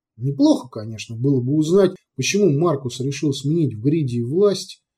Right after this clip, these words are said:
но Агата верила в здравомыслие рыцаря и уже забыла замечание Улли насчет «опротивили». Лошар никогда не позволял чувствам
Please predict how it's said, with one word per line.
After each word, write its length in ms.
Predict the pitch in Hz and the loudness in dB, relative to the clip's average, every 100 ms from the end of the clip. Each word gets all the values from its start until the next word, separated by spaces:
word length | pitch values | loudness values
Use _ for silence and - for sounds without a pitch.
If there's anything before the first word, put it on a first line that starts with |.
| _ - | _ -6
но 220 | 220 240 | -2 0
Агата 320 | 202 208 180 | 2 2 2
верила 420 | 165 247 170 117 | 0 0 0 -2
в 60 | 113 | -6
здравомыслие 800 | 117 139 143 147 143 135 123 139 | 0 4 4 2 0 -2 -2 0
рыцаря 400 | 175 185 - 120 | 2 0 0 -2
и 80 | 127 | -2
уже 220 | 160 247 | -2 0
забыла 560 | 233 226 135 147 170 139 | 2 0 2 4 6 4
замечание 760 | 113 123 131 - 151 131 113 - - | 2 0 0 0 2 2 0 -6 -2
Улли 400 | 202 208 190 156 | 0 2 4 2
насчет 480 | 120 117 - 160 160 _ _ - | 0 -2 -2 -2 -4 _ _ -14
«опротивили». 1000 | 113 131 131 127 - 113 98 90 82 _ _ _ - | -8 -2 0 -2 -6 -8 -8 -12 -14 _ _ _ -6
Лошар 540 | 117 175 - 202 131 113 | -4 -2 4 4 4 0
никогда 560 | 165 185 175 165 131 107 | 0 0 -2 -2 -4 -6
не 140 | 101 | -8
позволял 520 | 127 117 135 131 - | -6 -2 0 0 -2
чувствам 600 | - - 196 - 107 87 | -8 -4 -4 -4 -12 -16